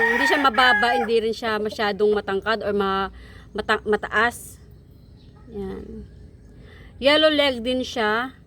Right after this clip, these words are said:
Next naman, pupunta natin yung ating, ah, sisilipin natin kung si White Kelso natin, si Buttercup, is pwede.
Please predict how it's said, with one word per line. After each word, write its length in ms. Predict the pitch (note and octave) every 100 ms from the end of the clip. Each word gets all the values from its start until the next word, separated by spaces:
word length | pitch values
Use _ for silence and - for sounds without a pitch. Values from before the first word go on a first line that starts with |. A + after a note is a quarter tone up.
| - - - - - - - - - - B5 B5 A#5+ - A#5 A#5+ A5 G#5+ G5+ G5 G5 G5 G5 G5 - _ _ - - - - -
Next 320 | C4+ D#4+ -
naman, 400 | F4 E4 D#4 D4+
pupunta 320 | D4 C#4+ C#4
natin 400 | C#4 B3+ B3+ B3+
yung 100 | B3+ A3+
ating, 640 | A#3 A#3 B3 A3+ A#3 A#3 A3 - - - -
ah, 240 | - A3 G#3+
sisilipin 560 | C4 D#4+ D4 D4 D#4
natin 320 | D4 C#4 C#4
kung 240 | C#4 C#4 C4+ -
si 160 | C4+
White 320 | C4 C4+ C4
Kelso 320 | C4+ C4 B3+ C4
natin, 320 | A#3 B3+ A#3+
si 80 | B3+
Buttercup, 640 | A3 A3 A#3 G#3 G#3+ -
is 160 | A#3 - -
pwede. 400 | G3+ F3+ E3 F3